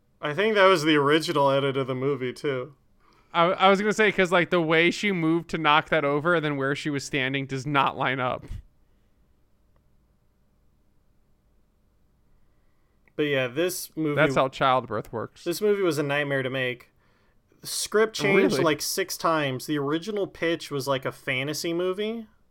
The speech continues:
Speaker 2: Hell yeah.
Speaker 1: Then it became, like, Ghostbusters. Then it became Die Hard inspired.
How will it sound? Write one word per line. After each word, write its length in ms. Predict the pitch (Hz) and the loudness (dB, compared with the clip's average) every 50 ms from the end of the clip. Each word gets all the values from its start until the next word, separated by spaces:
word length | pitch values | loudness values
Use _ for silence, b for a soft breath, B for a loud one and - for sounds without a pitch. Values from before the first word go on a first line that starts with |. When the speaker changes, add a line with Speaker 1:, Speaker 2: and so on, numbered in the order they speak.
| _ _ _ _ _ _ _ _ _ _ _ _ _ _ _ _ _ _ | _ _ _ _ _ _ _ _ _ _ _ _ _ _ _ _ _ _
Speaker 2:
Hell 240 | - - 156 156 151 | -4 0 2 2 2
yeah. 220 | 139 123 113 113 123 | 2 2 0 2 2
Speaker 1:
Then 160 | 170 175 185 | 0 2 0
it 160 | 190 180 - | -2 -4 -4
became, 520 | - 185 160 - - 190 175 165 165 160 | -6 -6 -6 -4 -4 -2 0 0 0 0
like, 220 | 156 151 147 139 - | 0 -2 -4 -4 -4
Ghostbusters. 1200 | 156 143 147 160 156 - - - 139 135 135 - - 147 127 120 120 123 123 127 131 - - - _ _ - | -2 0 0 -2 -2 -4 -2 -2 -2 -2 -2 -4 -8 -6 -6 -6 -6 -8 -10 -12 -12 -14 -16 -18 _ _ -16
Then 300 | 151 135 131 151 160 170 | -16 -6 -2 -2 -2 -2
it 100 | 165 156 | -2 -2
became 380 | 175 165 - 180 170 151 143 | -4 -6 -4 -4 -4 -4 -4
Die 320 | 131 - 147 127 139 147 147 | -4 -4 -4 -2 0 -2 0
Hard 300 | 139 165 156 160 165 165 | 2 2 2 2 2 -2
inspired. 880 | 160 160 151 - - - 160 160 160 160 165 170 170 170 165 170 165 | -4 -6 -8 -6 -2 -2 0 0 2 0 0 -2 -2 -4 -6 -10 -14